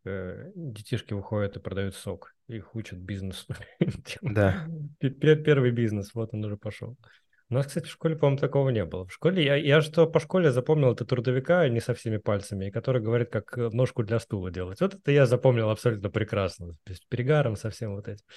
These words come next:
Speaker 1: Это был мой первый бизнес, типа создание мебели, наверное. <laughs> Так вот. <laughs> Э,
Speaker 2: У меня
Speaker 1: слушай.
Speaker 2: труды преподавала женщина.
Speaker 1: Женщина?
Speaker 2: Учила нас пилить.
Speaker 1: Фига себе, мощно,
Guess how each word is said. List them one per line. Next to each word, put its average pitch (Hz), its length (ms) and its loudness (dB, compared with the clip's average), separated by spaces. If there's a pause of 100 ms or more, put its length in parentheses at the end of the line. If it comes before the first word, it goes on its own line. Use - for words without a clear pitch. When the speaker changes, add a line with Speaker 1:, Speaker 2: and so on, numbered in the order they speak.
(280)
Speaker 1:
Это 143 220 2
был 139 240 4
мой 135 200 4
первый 98 340 -2
бизнес, 90 420 -8
типа - 220 -14
создание 117 520 0
мебели, 101 380 -2
наверное. 120 460 0 (100)
<laughs> 160 400 0 (500)
Так 120 220 -6
вот. 139 160 2
<laughs> 190 800 6 (1120)
Э, 120 320 0
Speaker 2:
У 104 40 -2
меня 113 160 6
Speaker 1:
слушай. 147 140 4
Speaker 2:
труды 110 240 6
преподавала 104 680 2
женщина. 98 540 0 (640)
Speaker 1:
Женщина? 110 520 -4
Speaker 2:
Учила 98 340 0
нас 98 180 -2
пилить. 98 440 0 (600)
Speaker 1:
Фига 113 360 -6
себе, 107 580 -8
мощно, 110 640 -8